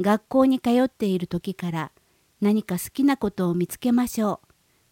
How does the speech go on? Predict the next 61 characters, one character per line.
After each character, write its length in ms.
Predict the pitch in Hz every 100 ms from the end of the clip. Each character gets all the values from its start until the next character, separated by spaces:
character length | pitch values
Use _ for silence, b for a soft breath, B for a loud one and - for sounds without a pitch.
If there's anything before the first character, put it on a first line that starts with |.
| -
こ 120 | 208
れ 120 | 226
が 140 | 233 240
好 120 | - -
き」 220 | 247 240 _ _
っ 20 |
て 260 | 175 156 - -
自 140 | 190
信 320 | 185 262 277
を 40 | 262
持 140 | 262
っ 40 | 262
て 180 | 175
伝 380 | - - 247 247
え 40 | 240
ら 100 | 233
れ 140 | 214
る 80 | 175
と 240 | - 165 _ -
な 160 | 214 277
お 80 |
良 200 | 226 190
い 80 | 208
で 100 | 170
す 160 | 156 165
ね、 260 | 170 190 - _ _ _
と 240 | - 240 -
お 60 | 180
伝 320 | - - 185
え 40 | 180
し 80 |
て 140 | - 175
い 120 | 170
ま 200 | 170 165
す。 260 | - - _ _ _ _ _ _ _ _ _ _ _ _ _ -
地 220 | 254 247
域 200 | - 175
で 180 | 165 -
働 380 | 190 - 240 247
く 100 | 247
だ 120 | 226
け 120 | 247
で 120 | 208 180
な 140 | 185
く、 280 | - 156 - _ _ _ _ _ _ _
地 180 | - 247
域 160 | - 185
で 140 | 175
取 220 | 185 202
り 20 |
組 180 | - 233
め 140 | 226 208
る 240 | 196 -
趣 220 | - - 285
味 180 | 277
を 60 | 220
持 140 | 175
つ 100 | 170
こ 140 | - 165
と 160 | 156
で、 200 | 147 143